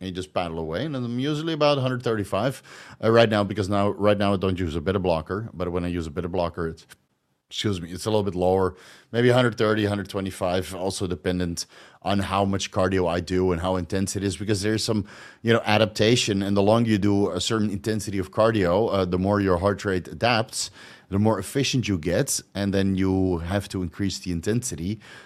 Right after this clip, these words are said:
sometimes to the detriment of your leg recovery, because now your legs um, of course,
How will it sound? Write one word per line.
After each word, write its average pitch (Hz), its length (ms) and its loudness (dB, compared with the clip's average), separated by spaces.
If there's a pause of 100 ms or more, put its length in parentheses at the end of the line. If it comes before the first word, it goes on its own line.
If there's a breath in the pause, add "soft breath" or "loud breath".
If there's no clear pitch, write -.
(160 loud breath)
sometimes 131 640 4
to 113 140 0
the 98 80 0
detriment 107 560 0
of 87 200 -6
your 87 240 0
leg 117 300 2
recovery, 92 640 -4 (180)
because 95 240 -4
now 107 120 -2
your 95 180 -2
legs 123 480 2 (420 loud breath)
um, 90 680 0 (420)
of 107 120 -4
course, - 300 2